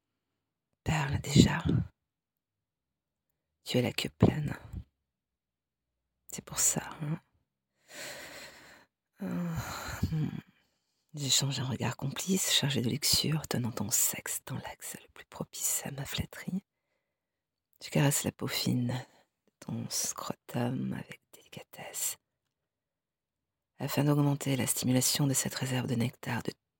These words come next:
foutre qui n'attend que de gicler sur moi. Je te suce avec plus d'intensité. J'ai glissé un doigt dans mon sexe, pendant que ma bouche va-et-vient sur ta belle bite.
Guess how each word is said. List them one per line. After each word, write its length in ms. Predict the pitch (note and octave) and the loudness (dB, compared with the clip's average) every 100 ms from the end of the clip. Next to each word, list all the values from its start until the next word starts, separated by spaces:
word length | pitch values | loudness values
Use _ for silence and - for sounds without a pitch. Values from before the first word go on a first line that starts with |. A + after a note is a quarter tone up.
| _ | _
foutre 600 | - - - - - - - _ _ _ _ - - - - - - _ _ _ _ _ - | -6 -2 -2 -4 -8 -10 -12 _ _ _ _ -20 -18 -14 -14 -16 -20 _ _ _ _ _ -12
qui 160 | - | -4
n'attend 320 | C#3 B2 B2+ B2 _ | -4 -4 -8 -10 _
que 160 | - F#3 | -4 -2
de 120 | E3 | 0
gicler 460 | D#3 - - - - | 4 4 2 -4 2
sur 280 | - - - | 4 4 0
moi. 320 | D3+ D3 D3+ D#3 - - - - _ _ _ _ _ _ _ _ _ _ _ _ _ _ | -8 -4 -4 -4 -8 -12 -16 -20 _ _ _ _ _ _ _ _ _ _ _ _ _ _
Je 140 | - | -4
te 80 | - | 0
suce 300 | - - - | 2 2 2
avec 240 | - - - | 2 -2 -6
plus 220 | - - | -4 -2
d'intensité. 640 | C3 - C3 - - - - - - _ _ _ | -2 0 2 2 0 -12 -20 -20 -20 _ _ _
J'ai 160 | - E3+ | -4 -4
glissé 320 | F#3 - E3+ | 0 2 4
un 80 | E3+ | 4
doigt 180 | E3 D#3 | 4 4
dans 80 | |
mon 140 | D3 C#3+ | 2 0
sexe, 540 | - - E3 - - - _ _ _ _ _ _ _ _ _ _ | 0 -2 -6 -6 -8 -8 _ _ _ _ _ _ _ _ _ _
pendant 200 | - C#3 | -4 -4
que 140 | C3 - | -2 -2
ma 120 | A#2+ | -2
bouche 300 | - - - | 0 0 0
va-et-vient 500 | D#3+ D3 - C3 C#3 - | 0 -4 -4 -6 -8 -10
sur 260 | - D3 - | -10 -10 -14
ta 140 | - - | -20 -18
belle 240 | - - - - | -20 -20 -20 -20
bite. 360 | - _ _ | -20 _ _